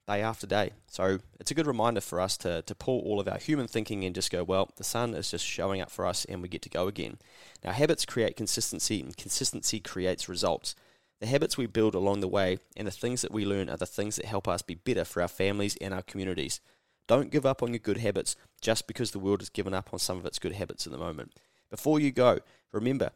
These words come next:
that when you feel like giving up, it is usually the time you have the most to gain. That is a very, very powerful lesson and something I learned a long time ago, and I try to remember when I feel like giving up and I feel like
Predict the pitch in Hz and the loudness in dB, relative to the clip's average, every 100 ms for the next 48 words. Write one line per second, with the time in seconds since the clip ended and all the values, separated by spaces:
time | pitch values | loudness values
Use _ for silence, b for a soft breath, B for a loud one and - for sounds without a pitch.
0 | _ - 80 127 139 - 131 131 - 123 | _ -6 -2 0 0 0 4 4 4 0
1 | 123 120 127 - _ - 101 98 110 123 | 0 0 -2 -4 _ -2 -2 0 -4 -4
2 | 127 123 110 107 101 107 - 101 90 101 | -2 -2 -2 -2 -2 -4 -4 -2 0 0
3 | 107 92 85 85 104 - _ _ _ _ | 0 0 0 -2 -8 -20 _ _ _ _
4 | _ _ _ _ - 101 110 104 98 101 | _ _ _ _ 0 2 4 2 4 4
5 | 101 101 95 101 90 87 92 - 95 92 | 4 2 2 -2 -4 -2 0 0 -2 -4
6 | 104 _ _ - 92 87 - 101 98 95 | -10 _ _ -10 -6 -2 -2 -2 -2 -2
7 | 92 95 95 92 95 101 - 92 92 92 | 2 2 0 -2 -2 -2 -2 -4 -2 -2
8 | 92 95 - 104 101 104 127 107 95 - | -2 -2 2 4 4 4 6 6 4 -2
9 | b b b b 98 98 95 - 78 104 | b b b b -4 -2 -2 -4 -4 0
10 | 95 78 - 101 92 92 90 92 87 - | 0 0 0 0 0 0 -2 -4 -6 -2
11 | 101 92 90 | 0 2 0